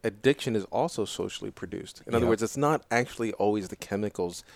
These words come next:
Speaker 1: that get you addicted. So it's not like if you do heroin or crack or coke, you're not gonna be turned in, or meth, you're not gonna turn into, like, this raving beast.
Speaker 2: It's actually the opposite.
Speaker 1: It's actually the opposite. In fact, and I know this because I have a really, really good friend who did heroin for six months and then stopped.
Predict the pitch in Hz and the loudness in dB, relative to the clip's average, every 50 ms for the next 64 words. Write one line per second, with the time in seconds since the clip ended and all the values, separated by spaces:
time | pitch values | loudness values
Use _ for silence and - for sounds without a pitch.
0 | - - - 113 98 104 101 90 101 104 98 87 101 95 - - 80 - - 107 | -18 -8 -6 -4 -2 -2 -2 0 0 0 0 2 0 -2 -2 -4 -8 -6 -4 -4
1 | 98 - 117 104 107 - - - 104 92 101 98 90 90 98 92 90 90 95 92 | -2 0 0 0 0 -2 -4 -10 -10 -8 -6 -6 -4 -2 -2 0 0 0 0 -2
2 | 85 85 - - - 87 80 85 87 - 87 - - 98 92 95 95 - - - | -2 -4 -6 -4 -2 -2 -2 -2 -2 -6 -8 -4 0 2 2 2 2 -2 -10 -20
3 | - - - - 123 117 120 127 135 113 104 110 - - 113 101 101 98 92 - | -20 -16 -6 0 4 6 6 6 4 2 -2 -2 -4 -2 -2 0 0 0 0 0
4 | 95 98 98 104 107 95 98 - - 104 107 104 - 101 95 - - 95 95 92 | -2 -2 2 2 2 2 2 0 0 0 0 0 -2 -4 -6 -4 -4 -4 -2 0
5 | 101 92 90 - - 92 85 87 85 98 101 101 90 101 92 87 - 95 87 78 | -2 -2 -2 -2 -6 -10 -10 -6 -4 -2 -2 -2 -4 -6 -8 -8 -8 -10 -12 -12
6 | - - - - 117 104 - - 101 90 90 82 80 101 110 - 85 143 - 170 | -12 -8 0 2 2 4 4 4 2 4 2 2 2 0 -2 -2 0 8 10 10
7 | 143 - 151 131 127 120 127 - 180 110 104 127 127 - - 151 - - 113 127 | 10 10 8 6 8 8 8 8 4 -4 -2 -2 0 2 2 2 2 2 0 2
8 | 123 113 117 123 151 185 196 135 110 98 - - 107 - - 113 107 104 - 107 | 2 2 2 2 2 2 4 2 0 0 -2 -6 -8 -4 -4 -4 -2 -2 -4 -4
9 | 113 104 107 92 - 104 117 139 151 147 135 120 123 117 117 104 110 - - 117 | -4 -4 -6 -8 -8 -8 -2 0 2 2 2 2 2 2 2 0 -2 -2 -2 -4
10 | 104 104 104 104 107 98 104 107 107 107 104 - - 104 - 110 - - - - | -2 -2 0 -2 -2 0 2 2 2 2 0 -2 -4 -4 -4 -4 -4 -2 0 -2
11 | 160 - - 113 107 98 95 - - 165 170 - - - | 0 0 -2 -4 -4 -4 -4 -4 -4 -4 -4 -6 -10 -14